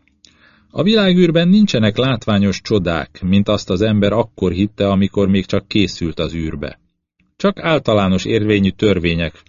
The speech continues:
statisztikai átlagok, az azonos körülmények hozta egyezések. Nézd, ennek az idegen csillagnak a fényét. Ha minden magyarázat nélkül beraknál ebbe a megfigyelőbe egy tapasztalt csillaghajóst,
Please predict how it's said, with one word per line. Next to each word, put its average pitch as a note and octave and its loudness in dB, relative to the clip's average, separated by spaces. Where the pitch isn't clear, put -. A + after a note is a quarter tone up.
statisztikai G#2+ -2
átlagok, E2 -4
az G2+ -2
azonos C3 0
körülmények F#2 2
hozta G#2+ -2
egyezések. E2 -4
Nézd, G#2 0
ennek D#3+ -2
az D3+ 2
idegen A#2 2
csillagnak G2 0
a F#2+ 2
fényét. D#2+ -4
Ha A2+ -2
minden F3+ 4
magyarázat A#2+ 0
nélkül A2 0
beraknál G2 0
ebbe G#2 0
a F2+ 2
megfigyelőbe F#2+ 0
egy F2+ 0
tapasztalt F#2+ -4
csillaghajóst, E2+ -2